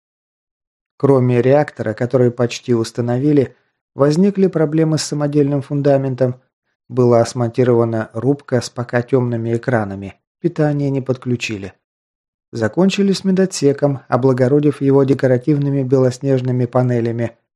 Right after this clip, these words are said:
А так как все коммуникации к этому сектору были уже подведены, то как только запустим реактор и Искин в рубке, можно будет пользоваться капсулами.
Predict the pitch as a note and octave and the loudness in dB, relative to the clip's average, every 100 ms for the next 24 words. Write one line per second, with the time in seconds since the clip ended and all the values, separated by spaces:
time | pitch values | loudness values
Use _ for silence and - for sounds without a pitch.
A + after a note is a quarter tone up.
0 | _ _ _ _ A#2 - C3 B2 - A#2+ | _ _ _ _ -8 -4 -4 -4 -6 -10
1 | - - C#3+ C3 B2 B2 B2 B2+ D3 - | -10 -2 -2 0 -2 -2 -4 0 0 0
2 | A#2+ - C3 B2 A#2 - C3 - A#2+ A#2 | -2 0 -2 -2 -4 -2 -2 -2 -4 -2
3 | A#2 A#2 A#2 A2+ A2+ A2+ G#2+ A2 A#2 C3+ | 0 2 2 0 -4 -4 -4 -2 -2 0
4 | D#3+ - _ _ _ _ C#3+ D3 C#3+ - | -2 -2 _ _ _ _ -2 0 -2 0
5 | F3 E3 D3 C#3+ C#3 D3+ - C#3 C3 C3+ | 0 2 -2 -2 -2 -6 -2 -2 0 2
6 | D3+ D3 - C3+ - _ B2+ B2 - D3 | 0 -2 -6 -6 -12 _ 0 0 -2 -2
7 | C3+ A2+ C3 E3 - A2+ - _ _ _ | -2 0 0 -2 -4 -8 -8 _ _ _
8 | B2+ B2 B2 B2 B2+ A#2+ A#2 B2 B2 A#2+ | 0 0 0 0 2 2 0 2 2 4
9 | A#2 A2+ A#2+ A2 C3 B2+ - A#2 A2 G#2+ | 0 0 -4 -6 -4 -4 -4 -6 -6 -8